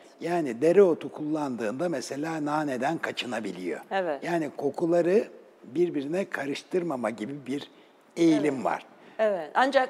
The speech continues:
Speaker 2: uyum varsa
Speaker 1: Evet.
Speaker 2: konulur. İşte
Speaker 1: Uyum,
Speaker 2: mesela
Speaker 1: evet.
Speaker 2: dolma gibi hem dereotu
Speaker 1: Evet.
Speaker 2: konulabilir, hem
Speaker 1: Evet.
Speaker 2: nane, hem, e, maydanoz
Speaker 1: Evet.
Speaker 2: falan ama evet, çok dikkatli, e,
Speaker 1: İn-,
Speaker 2: seçilen
Speaker 1: ince bir tat anlayışı
Speaker 2: Evet.
Speaker 1: diyorsunuz siz buna.
Speaker 2: Evet.
Speaker 1: Bir
Speaker 2: Evet.
Speaker 1: zerafet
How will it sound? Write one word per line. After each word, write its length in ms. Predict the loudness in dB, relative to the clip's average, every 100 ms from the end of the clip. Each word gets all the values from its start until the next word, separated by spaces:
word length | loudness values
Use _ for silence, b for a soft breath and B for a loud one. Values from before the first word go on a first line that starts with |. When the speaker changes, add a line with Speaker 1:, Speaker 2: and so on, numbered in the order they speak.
| 4
Speaker 2:
uyum 420 | 6 6 4 6
varsa 720 | 8 8 4 -2 2 4 4
Speaker 1:
Evet. 140 | 8 8
Speaker 2:
konulur. 400 | 8 4 2 2
İşte 100 | 4
Speaker 1:
Uyum, 200 | 4 4
Speaker 2:
mesela 380 | 4 6 6 4 -2 -14
Speaker 1:
evet. 160 | 2
Speaker 2:
dolma 300 | 6 6 2
gibi 300 | -4 -4 -4
hem 260 | 0 0 2
dereotu 420 | 2 4 0 -6 -2
Speaker 1:
Evet. 100 | 0
Speaker 2:
konulabilir, 460 | 2 0 -2 -2 -2
hem 180 | -2 -4
Speaker 1:
Evet. 100 | -2
Speaker 2:
nane, 360 | -2 -2 -4
hem, 160 | -4 -8 -8 -14 -10
e, 520 | -6 -6 -6 -8 -10 -14 B B B -8
maydanoz 580 | -2 -2 -2 -6 -8 -8
Speaker 1:
Evet. 100 | -10
Speaker 2:
falan 260 | -6 -2 -2
ama 260 | -2 -2
evet, 220 | -2 -4 -2
çok 280 | -4 -2
dikkatli, 760 | -10 -6 -8 -10 -10 -6 -6 -8 -16 -16
e, 400 | -14 -12 -12 -12
Speaker 1:
İn-, 800 | -18 -20 _ _ -20 _ -20 -10
Speaker 2:
seçilen 640 | -4 -2 -2 -2 -4 -4 -2
Speaker 1:
ince 440 | 0 2 6 6
bir 200 | 6 2
tat 220 | 0 -2 -2
anlayışı 640 | -4 -2 -4 -6 -8 -6 -2
Speaker 2:
Evet. 140 | -2
Speaker 1:
diyorsunuz 440 | -2 -4 -8 -14
siz 220 | -14 -12 -8
buna. 80 |
Speaker 2:
Evet. 280 | -6 -6 0
Speaker 1:
Bir 40 | 2
Speaker 2:
Evet. 80 | 2
Speaker 1:
zerafet 580 | 2 4 4 4 0